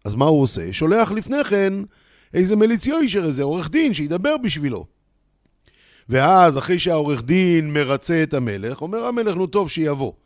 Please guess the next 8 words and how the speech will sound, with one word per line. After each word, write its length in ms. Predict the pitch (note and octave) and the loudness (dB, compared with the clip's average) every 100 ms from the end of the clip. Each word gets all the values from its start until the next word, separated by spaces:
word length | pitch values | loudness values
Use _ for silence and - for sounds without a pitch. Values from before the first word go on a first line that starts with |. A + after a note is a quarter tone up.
| _ _ _ _ _ _ - | _ _ _ _ _ _ -10
אבל 260 | A2 B2 | -4 0
הוא 240 | C3+ A#3 G#3+ | 2 6 4
עצמו 320 | - E3+ G3+ | 4 0 2
הרי 160 | F#3 | 4
לא 100 | F#3 | 4
ייתנו 220 | A3+ - B3 | 2 0 -2
לו 80 | |
להיכנס. 600 | G#3+ D#3 C3 G2+ D#2 - | 0 0 -2 -8 -12 -18